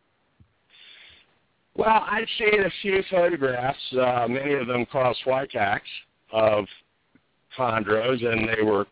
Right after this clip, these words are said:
cool, just like, uh, you know, I'm always, I've had an interest in, uh, uh, you know, animal tree boas and bred them, you know, from around the same time as well. But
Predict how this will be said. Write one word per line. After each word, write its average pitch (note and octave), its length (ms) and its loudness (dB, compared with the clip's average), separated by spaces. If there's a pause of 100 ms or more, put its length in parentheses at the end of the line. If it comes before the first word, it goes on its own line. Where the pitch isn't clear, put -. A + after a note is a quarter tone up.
(140)
cool, A#2 400 4
just G#2+ 320 0
like, G2+ 240 0 (120)
uh, F#2 320 2 (180)
you A2+ 120 -4
know, G2 120 0
I'm G2+ 280 0 (160)
always, G#2 320 2 (540)
I've C#3 80 -10
had C3 200 0
an B2 60 0
interest A2+ 400 -2
in, G#2+ 340 2
uh, F#2+ 260 2 (920)
uh, F#2 760 2 (260)
you C3 160 0
know, A#2+ 120 4
animal A#2+ 260 6
tree C#3+ 200 -2
boas F#2+ 420 -2
and G2 320 -6
bred A2+ 220 -2
them, A2+ 320 0 (400)
you G#2 120 -4
know, G2 180 0 (100)
from G#2+ 160 -4
around A2+ 280 4
the G2+ 60 0 (160)
same G#2+ 140 2
time A#2 280 2
as F#2 140 0
well. A#2+ 260 6
But F2 180 -4